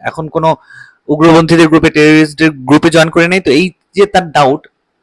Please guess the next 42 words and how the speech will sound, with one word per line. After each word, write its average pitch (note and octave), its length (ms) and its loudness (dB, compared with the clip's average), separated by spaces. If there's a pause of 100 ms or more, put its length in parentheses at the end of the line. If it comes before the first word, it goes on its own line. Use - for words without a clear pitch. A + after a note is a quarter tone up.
(100)
সে E3 140 -6
তার D#3 160 -2
রুমে D#3+ 220 -4
গিয়ে D3+ 140 -2
চেক D3 260 -6
করছে, C3+ 520 -4 (360)
তার C3 100 -4
ফোন D#3 280 0
ঘাঁটছে, C#3 360 0
এ C#3 40 2
করছে, B2+ 360 -4
তার D#3+ 180 -2
মনে E3+ 160 0
একটা, D#3 140 -4
পৃথ্বীরাজ D3+ 300 -2
সুকুমারের D#3+ 260 -2
মনে E3+ 140 -2
একটা F3+ 120 0
ডাউট C#3+ 360 0 (200)
হয়ে A2+ 180 0
গেছে F2+ 320 -2
আর D#2+ 40 -14
কি। - 180 -20 (440)
তো C#3 80 -2
ultimately F3+ 440 0
ক্লাইম্যাক্সে F3+ 600 0
আমাদেরকে D#3+ 360 -2
পরপর E3 440 0
অনেকগুলো E3 400 2
টুইস্ট F3+ 420 0
রিভিল D3 220 -6
করা C#3 300 0
হয়, B2+ 200 0 (520)
আহ, A#2 380 0
যেগুলো C#3+ 320 0
আমি D3+ 180 0
বলবো D3+ 280 -2
যে D3+ 80 -2
আমি D3 220 -6
তো D3+ 120 -8
ধরতে C3 300 -4
পারিনি, A#2+ 360 -4